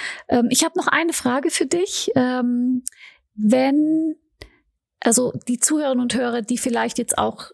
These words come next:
in einer ähnlichen Situation sind und solche Projekte planen, kannst du da einen Tipp mit auf den Weg geben, um's denen irgendwie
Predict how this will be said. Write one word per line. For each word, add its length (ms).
in 120
einer 80
ähnlichen 280
Situation 600
sind 160
und 100
solche 260
Projekte 540
planen, 480
kannst 320
du 60
da 360
einen 480
Tipp 240
mit 140
auf 180
den 220
Weg 160
geben, 560
um's 260
denen 260
irgendwie 680